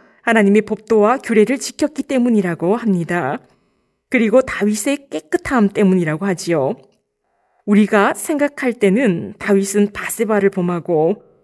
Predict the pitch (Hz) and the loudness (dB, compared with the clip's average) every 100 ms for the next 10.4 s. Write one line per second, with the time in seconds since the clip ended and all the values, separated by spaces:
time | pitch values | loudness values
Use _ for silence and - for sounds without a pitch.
0 | - 233 208 196 214 262 233 208 214 240 | 0 2 4 2 0 -2 0 -2 -4 -10
1 | 202 190 214 - 190 185 247 226 170 160 | -6 -2 -2 -4 -6 -2 0 0 0 -2
2 | 254 - - 214 180 160 180 160 165 156 | -2 -6 -6 -2 -2 0 -2 0 -4 0
3 | 190 285 233 220 214 190 165 143 127 - | -2 -2 -4 0 2 2 0 -2 -2 -6
4 | _ _ _ _ _ - 220 208 254 - | _ _ _ _ _ 0 4 4 2 -2
5 | 330 302 311 175 - 226 190 - 185 - | -2 0 -2 -6 -10 -8 -6 -4 -4 -2
6 | 220 220 202 240 208 190 - - _ 233 | 0 2 4 4 2 0 -6 -20 _ 0
7 | 208 196 208 208 202 202 247 - 180 185 | 2 2 2 -2 -4 -2 -4 -4 -6 -2
8 | 202 226 247 233 220 208 175 175 165 147 | -4 -4 -8 -2 0 0 0 -2 -2 -4
9 | - _ _ _ _ - - 240 240 233 | -8 _ _ _ _ -6 0 4 4 2
10 | 214 196 220 247 | 2 4 4 2